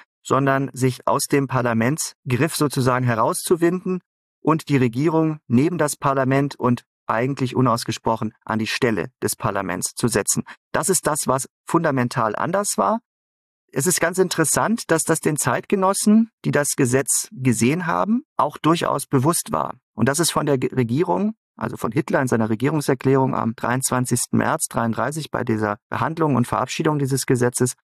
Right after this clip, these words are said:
auch ganz bewusst so gesagt worden ist. Natürlich hat man immer den Eindruck erweckt, man wolle den Reichstag ja nicht beiseite schieben, sondern man wolle nur neben dem regieren, man wolle ein kraftvolleres Regieren ermöglichen. Aber wenn man sich die Rede genau anschaut oder auch anhört, man kann sie sich ja auch noch anhören, dann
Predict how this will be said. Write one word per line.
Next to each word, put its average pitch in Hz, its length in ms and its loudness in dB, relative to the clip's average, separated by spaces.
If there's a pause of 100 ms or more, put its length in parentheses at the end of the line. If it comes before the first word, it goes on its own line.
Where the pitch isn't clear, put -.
auch - 180 -2
ganz 131 220 -4
bewusst 135 320 0
so 127 100 2
gesagt 117 440 -2
worden 64 260 -2
ist. - 200 -12 (480)
Natürlich 175 480 2
hat 156 160 -2
man 143 100 2
immer 151 180 0
den 139 160 2
Eindruck 131 300 0
erweckt, 131 320 2
man 123 120 2
wolle 120 160 2
den 113 140 2
Reichstag 113 380 -4
ja 110 60 0
nicht 113 160 -2
beiseite 104 420 -2
schieben, 147 340 0
sondern 120 220 2
man 110 100 0
wolle 120 200 0
nur 113 140 2
neben 147 400 4
dem 139 160 2
regieren, 127 440 2
man 113 100 2
wolle 110 180 0
ein 90 120 -2
kraftvolleres 135 760 -2
Regieren 123 340 2
ermöglichen. 120 560 2 (300)
Aber 131 220 0
wenn 135 80 2
man 127 100 2
sich 123 120 -6
die 123 80 2
Rede 127 220 2
genau 110 260 0
anschaut 147 440 -2
oder - 160 -4
auch - 100 -6
anhört, 104 500 0
man 113 100 -4
kann 107 140 -2
sie 104 100 -6
sich 107 120 -8
ja - 80 -2
auch 104 60 -6
noch 110 120 -12
anhören, 117 400 0 (100)
dann 123 260 0